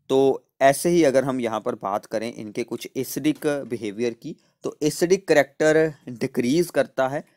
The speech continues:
from एन टू ओ थ्री to बी टू ओ थ्री, ठीक है। मतलब कि जो ऊपर वाले हैं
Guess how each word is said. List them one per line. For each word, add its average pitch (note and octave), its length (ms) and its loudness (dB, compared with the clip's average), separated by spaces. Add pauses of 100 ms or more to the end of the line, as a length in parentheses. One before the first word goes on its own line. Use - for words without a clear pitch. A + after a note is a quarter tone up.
(180)
from C#3 240 2 (120)
एन B2+ 180 0
टू D#3 280 2
ओ C3+ 180 2
थ्री D#3 280 -8 (240)
to E3+ 120 4
बी C3+ 200 0
टू C#3+ 240 0
ओ G2 40 -8 (120)
थ्री, - 160 -20 (560)
ठीक B2 140 -8
है। D#3 80 -10 (140)
मतलब A2+ 220 -6
कि B2+ 140 -2
जो A#2+ 220 -4
ऊपर C3+ 260 0
वाले C3 240 4
हैं C#3+ 180 -6